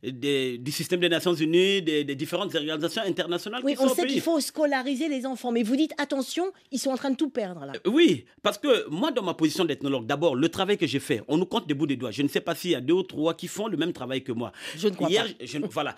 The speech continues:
Speaker 1: hier, moi, je ne savais pas que la forêt était une école. Moi, j'ai dit tantôt que moi, j'ai refusé de continuer à le, à l'université,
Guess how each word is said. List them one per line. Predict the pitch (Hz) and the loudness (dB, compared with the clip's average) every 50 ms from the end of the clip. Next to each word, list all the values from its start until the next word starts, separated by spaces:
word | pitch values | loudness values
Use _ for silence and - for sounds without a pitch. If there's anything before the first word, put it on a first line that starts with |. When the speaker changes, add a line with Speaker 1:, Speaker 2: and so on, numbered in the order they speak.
| - - | -12 -12
Speaker 1:
hier, | 131 170 247 285 | -6 -4 -4 -4
moi, | 285 202 180 | -2 -2 -2
je | 160 143 139 | -2 -2 -2
ne | |
savais | 135 - 214 147 247 | -2 -2 -4 -4 -4
pas | 254 262 254 | -4 -4 -6
que | 254 147 | -6 -6
la | 131 - | -8 -8
forêt | - 143 135 147 | -8 -6 -6 -6
était | 131 - 131 | -6 -6 -8
une | 123 117 | -8 -8
école. | 117 - 117 117 107 98 - - - - _ | -10 -10 -12 -12 -12 -14 -16 -20 -20 -18 _
Moi, | 120 147 160 - - | -10 -10 -10 -10 -12
j'ai | 117 110 107 117 127 127 117 | -18 -16 -12 -12 -12 -12 -10
dit | - 139 147 | -10 -10 -8
tantôt | 147 - 113 - 185 190 | -6 -6 -6 -4 -4 -4
que | 190 151 | -4 -6
moi, | 127 113 113 127 147 170 170 | -8 -8 -8 -8 -8 -8 -8
j'ai | 165 123 120 131 127 123 | -8 -8 -8 -8 -8 -10
refusé | 113 127 131 - 139 123 156 | -10 -12 -14 -12 -8 -6 -6
de | 151 | -6
continuer | 143 - 127 117 - 135 143 156 170 - | -6 -8 -10 -10 -6 -2 -2 -2 -2 -2
à | - 123 120 117 107 - | -4 -8 -10 -10 -10 -12
le, | - 120 127 123 113 104 120 | -12 -10 -10 -8 -8 -8 -8
à | |
l'université, | 123 131 127 135 135 123 123 113 - 160 156 160 156 156 151 151 | -8 -8 -6 -6 -6 -6 -8 -6 -2 -2 0 0 2 0 0 -2